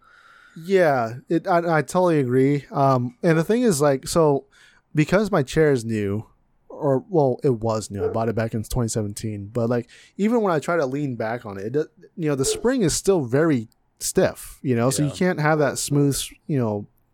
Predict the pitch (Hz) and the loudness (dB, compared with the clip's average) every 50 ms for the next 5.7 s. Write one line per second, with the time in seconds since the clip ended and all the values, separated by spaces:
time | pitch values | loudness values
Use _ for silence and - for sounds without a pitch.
0 | _ _ _ _ _ _ - - - 156 127 120 - _ _ 285 220 202 135 113 | _ _ _ _ _ _ -20 -14 -8 -6 -6 -6 -6 _ _ -16 -6 -4 -2 -2
1 | 104 101 95 - 139 131 127 151 165 - - 175 170 170 165 156 131 123 110 107 | 0 -2 -4 -4 -4 -4 -4 -4 -6 -8 -6 -6 -4 -4 -4 -4 -4 -4 -4 -2
2 | 113 127 139 131 117 101 98 101 _ - - - - 143 135 135 117 - 143 135 | -2 -2 -2 -2 -2 -4 -8 -12 _ -12 -12 -8 -4 -4 -4 -4 -4 -2 -2 -2
3 | 131 113 123 151 143 120 101 98 110 127 117 - 127 120 117 - - - - - | -2 -2 -2 -2 -2 0 0 -2 -2 -2 -2 0 0 0 0 -2 -6 -18 -20 -20
4 | - - - - - - - - _ _ _ _ 120 123 120 117 110 104 104 104 | -20 -20 -20 -20 -20 -20 -20 -20 _ _ _ _ -2 0 0 0 0 0 -2 -4
5 | - _ _ - 131 131 135 135 131 123 120 110 - - | -6 _ _ -2 -2 0 0 0 0 0 -2 -4 -6 -12